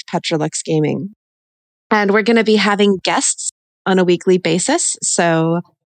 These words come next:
um, you know, other streamers, that sort of thing. We're gonna be like, "Hey, come in and join us while we have adventures on the No Map."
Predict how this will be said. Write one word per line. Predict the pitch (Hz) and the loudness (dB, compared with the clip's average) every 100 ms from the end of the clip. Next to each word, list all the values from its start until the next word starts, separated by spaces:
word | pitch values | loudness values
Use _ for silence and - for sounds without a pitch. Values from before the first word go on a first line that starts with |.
| _ - | _ -2
um, | 175 165 160 156 156 - | 0 0 0 -4 -6 0
you | 196 | 0
know, | 180 | 2
other | 160 180 180 | 0 0 0
streamers, | - 285 269 254 247 233 | 0 0 2 4 4 2
that | - | 0
sort | 220 214 | 0 0
of | 214 | 0
thing. | 208 202 | 0 0
We're | 190 | 0
gonna | 202 202 | -2 2
be | 214 | 2
like, | 220 - | 2 0
"Hey, | 330 427 | -2 -2
come | - 285 277 | 0 0 2
in | |
and | 294 | 2
join | 277 277 311 | 2 2 2
us | 269 247 | 2 2
while | 202 | 0
we | 214 | 2
have | 196 185 | 0 0
adventures | 196 165 165 - 190 | 0 -2 -6 -4 -2
on | 175 180 | 0 2
the | |
No | 220 294 | 2 2
Map." | 64 | -2